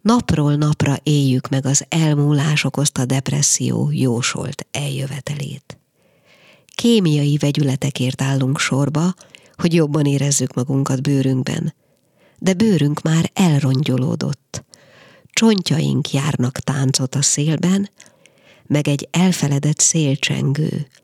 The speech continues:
mely pókhálókat kerget reménytelenül. Az elmúlást átaludtuk, a jövőkép már történelem.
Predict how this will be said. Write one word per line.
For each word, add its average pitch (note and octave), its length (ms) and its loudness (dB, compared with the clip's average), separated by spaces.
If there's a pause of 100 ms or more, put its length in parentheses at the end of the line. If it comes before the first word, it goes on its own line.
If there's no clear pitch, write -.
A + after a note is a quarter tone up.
(320)
mely C#3+ 220 2
pókhálókat D3 880 -2
kerget - 420 -6
reménytelenül. A#2 1000 -4 (1120)
Az E3+ 280 0
elmúlást D3+ 760 0
átaludtuk, E3+ 840 -2 (580)
a - 80 -4
jövőkép D3 680 2
már A#2+ 280 -2
történelem. - 920 -6